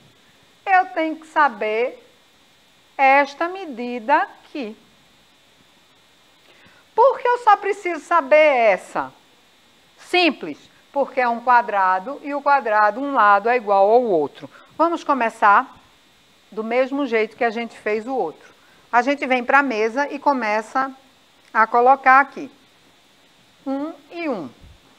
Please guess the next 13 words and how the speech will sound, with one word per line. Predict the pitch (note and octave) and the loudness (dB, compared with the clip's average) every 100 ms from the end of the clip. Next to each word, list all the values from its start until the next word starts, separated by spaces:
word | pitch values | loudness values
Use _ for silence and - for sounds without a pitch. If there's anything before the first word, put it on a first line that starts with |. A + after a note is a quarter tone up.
| _ _ _ _ | _ _ _ _
Passando, | D#4+ F4 - C#4 B3+ B3+ D#4 F#4+ _ _ _ _ _ _ _ _ | 4 4 0 2 2 0 -6 -8 _ _ _ _ _ _ _ _
vamos | F#3+ A3+ A#3 | 0 0 -2
fazer | - A#3+ G#3+ A3+ | 4 4 4 2
o | A3 | 2
quadrado | A#3+ A3+ G#3+ - _ _ F#3 F3 G#3 G3 F3 E3+ | 4 4 2 -10 _ _ -10 4 8 8 6 0
de | F3 | -8
lado | A#3 F#3+ F3+ A3+ | 2 4 4 0
dois, | G#3 G3+ F#3+ F#3 G3+ C4+ - - - _ _ _ _ _ | -2 0 2 2 -2 -6 -10 -20 -20 _ _ _ _ _
quadrado | - A#3+ G#3+ G3 F3+ F3 | -2 -2 2 4 4 0
de | F3+ | -8
lado | E3+ C#3+ D3 A3+ | -4 -4 -4 -6
dois, | G#3 F#3+ F3+ F3 A3+ B3+ - - _ _ _ _ _ _ _ _ _ _ _ _ _ _ _ _ _ _ _ _ _ _ _ _ _ _ _ _ _ _ _ _ _ _ _ | -2 0 0 0 -2 -8 -18 -20 _ _ _ _ _ _ _ _ _ _ _ _ _ _ _ _ _ _ _ _ _ _ _ _ _ _ _ _ _ _ _ _ _ _ _
certo? | _ F3 F#3 A#3 D#4 | _ 2 4 4 2